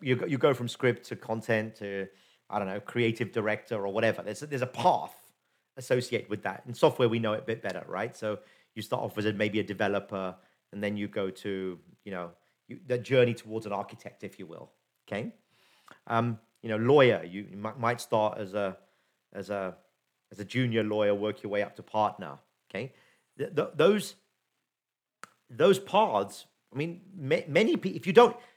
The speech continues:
particularly when you're earlier on in your career, you want to feel like there's a path for you to be successful, <laughs> earn loads of money, um, you know,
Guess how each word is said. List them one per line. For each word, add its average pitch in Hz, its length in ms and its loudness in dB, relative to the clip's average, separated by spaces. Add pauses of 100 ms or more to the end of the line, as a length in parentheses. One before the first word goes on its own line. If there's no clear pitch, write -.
(200)
particularly - 380 2
when 190 120 6
you're 170 100 0
earlier 180 360 8
on 165 80 6
in 156 80 0
your 151 140 2
career, 151 600 2 (680)
you - 420 -4
want 202 300 6
to 170 100 6
feel 214 380 -2
like 120 260 2
there's 143 200 4
a 131 60 0
path 170 360 0
for - 80 -6
you 131 180 -2
to 120 120 -6
be 131 140 -2
successful, 127 640 -2
<laughs> - 40 0
earn 135 280 6
loads 143 240 4
of 139 80 -2
money, 131 420 -2
um, 131 500 4 (400)
you 135 80 -2
know, 117 200 4